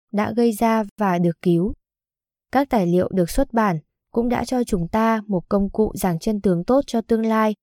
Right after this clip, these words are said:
Con xin cảm tạ sư phụ. Chúng ta có thể nhìn lại con đường tu luyện của mình sau vài tuần hoặc vài tháng và tự hỏi bản thân, chúng ta có phản ứng tốt hơn khi gặp một số tình huống lặp lại nhất định không?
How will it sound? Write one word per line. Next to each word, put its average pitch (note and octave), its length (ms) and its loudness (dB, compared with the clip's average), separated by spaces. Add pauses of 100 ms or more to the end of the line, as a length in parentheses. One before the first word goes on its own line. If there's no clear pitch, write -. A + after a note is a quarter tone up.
(560)
Con G#3 140 2
xin G3+ 320 -2
cảm F3+ 220 -2
tạ F#3 180 -2
sư A#3+ 220 -2
phụ. G#3+ 300 0 (840)
Chúng A3 180 -2
ta B3+ 180 4
có G3+ 160 0
thể B3 180 4
nhìn F#3 220 2
lại F3 220 -2
con G#3+ 180 0
đường F#3+ 220 2
tu G#3+ 140 2
luyện G#3 180 4
của F#3+ 180 0
mình F3 280 4
sau A#3 180 0
vài G#3 220 0
tuần F#3 300 4 (260)
hoặc F#3+ 180 -2
vài F3+ 220 0
tháng F3+ 380 -4
và A#3+ 140 0
tự G3 160 -2
hỏi F#3 200 -2
bản E3+ 240 0
thân, G#3+ 260 2 (520)
chúng F3+ 220 4
ta G#3+ 240 0
có F3+ 140 0
phản G3+ 220 -2
ứng F3+ 220 0
tốt C4 160 0
hơn A#3+ 280 4 (360)
khi C4 120 2
gặp A#3 200 2
một F#3 140 2
số F3 320 0
tình A3 160 0
huống F3 180 0
lặp A3 220 -2
lại F#3+ 220 0
nhất B3 200 -2
định A#3 200 -2
không? A3 260 2